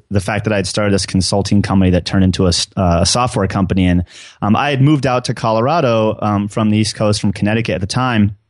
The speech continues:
uh, with a very small startup that a friend of a friend had, with the intention of me building out the mobile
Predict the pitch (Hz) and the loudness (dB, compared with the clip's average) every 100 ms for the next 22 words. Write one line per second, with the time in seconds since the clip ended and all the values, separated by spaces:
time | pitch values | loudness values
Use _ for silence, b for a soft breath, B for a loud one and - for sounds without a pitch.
0 | _ _ _ - - 107 104 98 98 110 | _ _ _ -18 -6 -2 0 0 0 -2
1 | 110 113 104 98 110 117 104 110 104 - | -2 -2 0 0 0 0 0 0 0 -2
2 | 107 101 104 95 - 110 98 92 - 104 | 0 0 0 -2 0 0 0 0 -2 0
3 | 101 92 98 95 92 B B B - 123 | 2 2 0 0 -2 B B B -4 -2
4 | - - 110 123 113 - 127 - 117 101 | -2 -6 -2 2 0 2 0 2 2 2
5 | 110 107 107 104 101 98 98 98 101 98 | 2 2 2 2 2 2 2 2 2 2
6 | 92 92 | 2 2